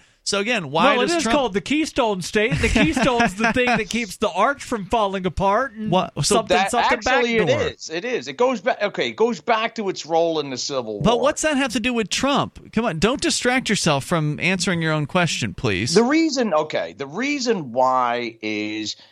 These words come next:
Speaker 3: because there's a lot of power in Pennsylvania.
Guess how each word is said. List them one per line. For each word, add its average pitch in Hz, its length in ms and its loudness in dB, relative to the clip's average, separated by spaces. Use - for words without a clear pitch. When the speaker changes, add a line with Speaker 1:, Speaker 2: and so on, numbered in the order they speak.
Speaker 3:
because 127 760 0
there's 120 200 -2
a 117 40 0
lot 127 580 2
of 175 200 -10
power 139 600 0
in 113 120 -6
Pennsylvania. 98 840 -6